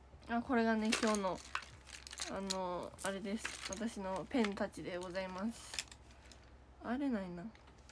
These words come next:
し。よし。ここに、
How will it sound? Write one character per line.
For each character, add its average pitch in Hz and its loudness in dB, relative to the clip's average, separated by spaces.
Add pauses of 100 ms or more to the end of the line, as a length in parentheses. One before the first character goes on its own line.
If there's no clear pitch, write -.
(840)
し。 - -14 (1300)
よ - 2
し。 - -12 (260)
こ - -12
こ - 2
に、 - 6